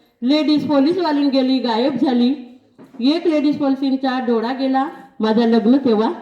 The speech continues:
मच्छी सोसायटीबद्दलच्या वर्षीच झालं. आणि तेव्हा पहिले भंडारा जिल्हा नव्हता,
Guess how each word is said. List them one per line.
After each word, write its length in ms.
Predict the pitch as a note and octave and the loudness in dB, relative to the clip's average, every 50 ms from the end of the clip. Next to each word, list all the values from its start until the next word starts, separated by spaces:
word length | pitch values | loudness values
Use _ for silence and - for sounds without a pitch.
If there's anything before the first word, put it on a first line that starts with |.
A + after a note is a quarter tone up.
| - - - - _ _ _ _ _ - | -16 -20 -20 -20 _ _ _ _ _ -4
मच्छी 340 | A#3+ C4 B3+ - D#4 E4+ - | -4 -4 -4 -2 -2 0 2
सोसायटीबद्दलच्या 920 | D#4 D4 C#4 - C4 C4 C4 C4 A#3+ A#3 A#3 - A#3 A#3+ A#3+ A#3+ C4 C4 | 2 0 2 2 0 0 0 0 -2 -2 -2 -2 0 -2 -2 0 0 0
वर्षीच 400 | C4 A#3 A3 G3+ E3+ A#3+ C4 B3 | 2 2 2 2 0 -2 -4 -2
झालं. 340 | G#3+ A3+ C#4 G#3 F3+ F3+ - - - - - _ - _ _ _ _ _ _ _ _ _ _ _ - | -2 -2 -2 -2 -2 -4 -8 -10 -14 -18 -20 _ -20 _ _ _ _ _ _ _ _ _ _ _ -2
आणि 160 | A#3+ C#4 E4+ | -2 0 0
तेव्हा 260 | E4+ E4+ D4+ D4+ D4+ | 0 0 0 0 0
पहिले 300 | D4 D4 D4 C4+ C4 C#4 | 0 0 0 2 2 2
भंडारा 380 | C4+ - C#4 C4 B3 C4 C#4 D4+ | 0 0 0 -2 -2 -2 -4 -4
जिल्हा 320 | C#4 D#4+ D#4 D4+ D4+ D4 | -2 -2 -2 0 0 2
नव्हता, 680 | C#4+ C4+ B3+ A#3+ B3 - B3 B3 - - - - - | 2 2 2 0 0 -2 -2 -2 -2 -2 -4 -4 -10